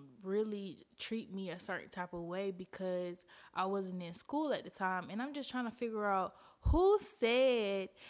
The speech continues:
that you have to go to school to be successful? Who said that being in school at this age is what you supposed to be doing? It's highly recommended, but it's not a requirement.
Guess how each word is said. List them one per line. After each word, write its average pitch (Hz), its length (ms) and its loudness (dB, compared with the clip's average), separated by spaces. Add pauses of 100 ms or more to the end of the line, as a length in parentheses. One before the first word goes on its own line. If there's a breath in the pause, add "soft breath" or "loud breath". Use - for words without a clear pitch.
(140 loud breath)
that 202 540 2
you 240 200 0
have 208 340 4
to 208 60 -4
go 190 180 2
to 185 100 -2
school 196 460 2
to 175 140 -6
be 180 140 -4
successful? 165 800 -8 (300 loud breath)
Who 359 340 10 (220)
said 208 720 2 (380 loud breath)
that 202 360 2 (300)
being 220 380 0
in 196 160 -4
school 208 680 0
at 185 160 -4
this 190 300 0
age 180 520 -4
is 175 500 -4 (480)
what 196 260 -2
you 220 80 -2
supposed 196 600 6
to 180 80 -4
be 180 180 -6
doing? 180 460 -4 (320 loud breath)
It's - 480 -4 (100)
highly 208 460 4
recommended, 190 880 0
but 185 180 -6
it's 196 120 0
not 196 180 0
a 160 80 -4
requirement. 175 1040 -4